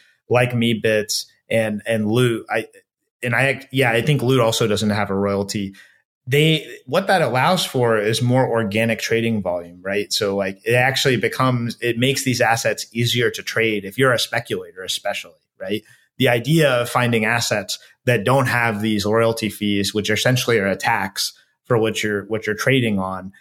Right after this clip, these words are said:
they, they become a drag on your earnings effectively if you're a trader, right?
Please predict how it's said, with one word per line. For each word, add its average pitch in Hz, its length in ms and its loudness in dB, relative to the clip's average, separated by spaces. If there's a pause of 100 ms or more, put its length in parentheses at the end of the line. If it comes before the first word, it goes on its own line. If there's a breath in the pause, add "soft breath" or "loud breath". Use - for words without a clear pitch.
(500 soft breath)
they, 123 260 0
they 127 100 0
become 135 280 2
a 120 40 2
drag 113 520 0
on 98 120 -2
your 95 140 -6
earnings 98 420 -4
effectively 95 640 -6
if 90 140 -8
you're 95 120 -6
a 90 60 -10
trader, 95 400 -8 (180)
right? 107 260 0